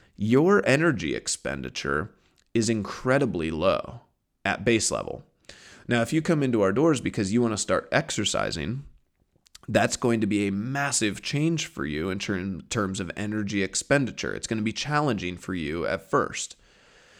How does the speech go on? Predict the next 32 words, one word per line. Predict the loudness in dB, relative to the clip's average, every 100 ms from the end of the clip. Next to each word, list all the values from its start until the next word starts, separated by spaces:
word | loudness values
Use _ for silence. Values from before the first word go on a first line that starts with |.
| -20 -2
But | 2
all | 8 10 10
we're | 8
really | 6 6 4 6 6
doing | 6 2 0 -2
is | -2
adding | 0 2 2 0
about | 0 2 2 -2 -12 -20
four | -20 -4 4 6 6
hours | 6 4 2 0
of | -2 -4
energy | -4 -4 -4
expenditure | -4 -4 -6 -6 -4 -2
addition | 0 2 2 0 -4 -6 -10 -10
onto | -4 -2 -2 -2
your | -2 0
days. | 2 2 -2 -4 -6 -2
The | 4
rest | 4 4
of | 0
your | 2
day | 2 2
doesn't | 0 -8 -8
necessarily | -8 -6 -4 -4 -6
change. | -6 -4 -4 -4 -10 -14 _ _ -20 -18 -12
So | 2
that's | 4 6
a, | 4
that's | 4 2 2
a |
small | 0 2 0
change. | 0 -6 -8 -14